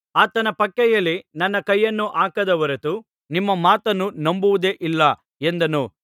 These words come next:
ಎಂಟು ದಿನಗಳಾದ ಮೇಲೆ ಆತನ ಶಿಷ್ಯರು ಪುನಃ ಒಳಗಾಗಿದ್ದಾಗ ತೋಮನು ಅವರ ಜೊತೆ ಇದ್ದನು. ಬಾಗಿಲುಗಳು ಮುಚ್ಚಿದ್ದವು. ಆಗ ಯೇಸು ಬಂದು ನಡುವೆ ನಿಂತು, "ನಿಮಗೆ ಸಮಾಧಾನವಾಗಲಿ" ಎಂದನು. ಆಮೇಲೆ ತೋಮನಿಗೆ,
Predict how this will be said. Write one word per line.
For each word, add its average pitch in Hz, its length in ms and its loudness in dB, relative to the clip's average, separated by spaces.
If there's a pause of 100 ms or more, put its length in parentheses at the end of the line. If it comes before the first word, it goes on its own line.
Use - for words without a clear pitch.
(300)
ಎಂಟು 226 340 0
ದಿನಗಳಾದ 214 440 2
ಮೇಲೆ 175 400 2 (240)
ಆತನ 202 300 0
ಶಿಷ್ಯರು 180 540 0 (380)
ಪುನಃ 233 240 4
ಒಳಗಾಗಿದ್ದಾಗ 190 800 2 (540)
ತೋಮನು 247 440 2
ಅವರ 202 320 2
ಜೊತೆ 190 320 0
ಇದ್ದನು. 165 500 0 (360)
ಬಾಗಿಲುಗಳು 226 680 4
ಮುಚ್ಚಿದ್ದವು. 165 640 -2 (280)
ಆಗ 196 140 2
ಯೇಸು 226 440 2
ಬಂದು 202 360 2
ನಡುವೆ 196 340 2
ನಿಂತು, 175 440 -4 (280)
"ನಿಮಗೆ 196 300 0
ಸಮಾಧಾನವಾಗಲಿ" 196 920 0
ಎಂದನು. 160 540 -2 (440)
ಆಮೇಲೆ 214 520 0
ತೋಮನಿಗೆ, 196 760 -2